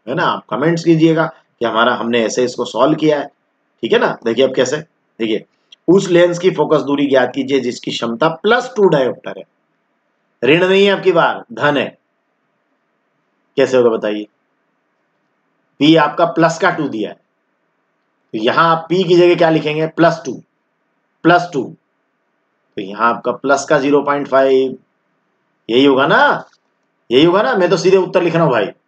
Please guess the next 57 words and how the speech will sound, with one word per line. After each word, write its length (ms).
ये 100
प्लस 240
का 120
ज़ीरो 220
पॉइंट 240
फ़ाइव 220
आएगा, 280
है 100
ना। 120
भाई 180
प्लस 280
लिखना 260
हो 120
मत, 220
नहीं 160
लिखना 260
तो 120
भी 100
चलेगा, 280
ये 80
पचास 300
सेंटीमीटर 420
आई 120
है। 60
तो 80
वो 80
automatic 440
ही, 100
क्योंकि 220
वो 160
जब 240
आपका 300
plus 280
का 120
आ 60
रहा 100
है 80
मतलब 220
वो 120
कौन 180
सा 140
है, 180
Convex 440
है, 80
उत्तल 300
lens 240
है, 60
जिसमें 260
focus 280
दूरी 200
भी 100
धनात्मक 400
होती 200
है 60
और 80
क्षमता 360
भी 200